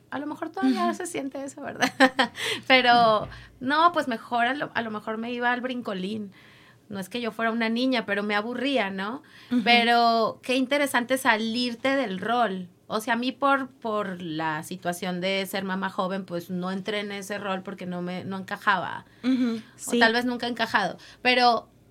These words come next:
Speaker 1: o sea, qué interesante soltar ese rol y soltar esa competencia.
Speaker 2: Pero, ¿sabes? También lo padre a veces es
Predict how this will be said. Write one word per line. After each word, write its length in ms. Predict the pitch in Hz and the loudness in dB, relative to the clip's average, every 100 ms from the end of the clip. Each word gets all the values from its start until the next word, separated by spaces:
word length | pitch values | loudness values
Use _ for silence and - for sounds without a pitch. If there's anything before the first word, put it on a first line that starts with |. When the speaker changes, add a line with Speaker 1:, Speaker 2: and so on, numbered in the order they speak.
| _ _ - | _ _ -8
Speaker 1:
o 100 | 233 | -4
sea, 220 | 262 233 | -2 -2
qué 100 | 269 | 0
interesante 480 | 269 302 302 262 294 | 0 0 -2 -4 -4
soltar 760 | - 240 220 208 - 233 226 262 | -2 0 0 -4 0 2 4 2
ese 220 | 262 269 | -4 -4
rol 500 | 240 226 226 240 262 | 0 2 2 0 -2
y 80 | 226 | -6
soltar 340 | 202 - 220 | -10 -6 -4
esa 220 | 233 269 | -4 -8
competencia. 880 | 262 247 208 185 247 269 285 - 202 | -6 -8 -8 -8 -6 -4 -6 -6 -2
Speaker 2:
Pero, 160 | 254 262 | 0 2
¿sabes? 280 | 269 277 277 | 2 2 2
También 260 | 330 294 | 2 4
lo 120 | 285 | 2
padre 300 | 285 269 269 | 4 4 4
a 60 | 277 | 4
veces 340 | 262 254 262 | 4 2 2
es 280 | 254 254 - | 2 2 0